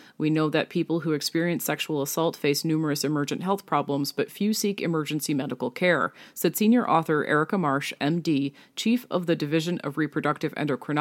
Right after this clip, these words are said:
and Infertility at the Center of Reproductive Medicine at University of Michigan Health von Voigtlander Women's Hospital. Quote, "These findings demonstrate the role that healthcare providers can play in improving long-term medical and psychosocial health for these individuals,"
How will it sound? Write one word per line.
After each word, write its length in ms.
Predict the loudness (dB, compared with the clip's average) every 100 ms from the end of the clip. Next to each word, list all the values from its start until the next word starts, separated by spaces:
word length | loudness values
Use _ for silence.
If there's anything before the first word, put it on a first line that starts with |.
| 2 0 0 0
and 160 | 0 -2
Infertility 680 | -2 -4 -2 0 2 0 -2 -8 -8
at 140 | -6
the 80 | -4
Center 360 | 0 0 2 -2
of 100 | 0
Reproductive 520 | 0 0 -2 -2 -2
Medicine 460 | -2 -2 0 0 0
at 160 | -2 -2
University 480 | -2 0 -2 -2 -2
of 80 | -2
Michigan 300 | -2 -4 -4
Health 260 | -4 -4
von 220 | 0 0
Voigtlander 500 | 0 -4 -2 -2 0
Women's 280 | -2 -2 -2
Hospital. 520 | -2 -4 -4 -4 -4 _
Quote, 320 | 4 4 4
"These 220 | 2 4
findings 440 | 4 2 4 2 2
demonstrate 540 | 2 2 0 0 2
the 80 | 0
role 200 | 0 0
that 120 | -2
healthcare 420 | 0 -2 0 -2 0
providers 480 | -2 0 0 -2
can 160 | -2 -4
play 360 | 0 0 2 0
in 200 | 0 0
improving 480 | 0 0 0 2
long-term 520 | 0 0 -2 -4 -2 0
medical 580 | 0 0 2 2 0 -4
and 100 | -4
psychosocial 720 | -2 -2 -2 -2 -4 -2 -2
health 240 | 2 0 0
for 160 | -4
these 240 | 0 0 0
individuals," 840 | -2 -2 -4 -4 -6 -6 -8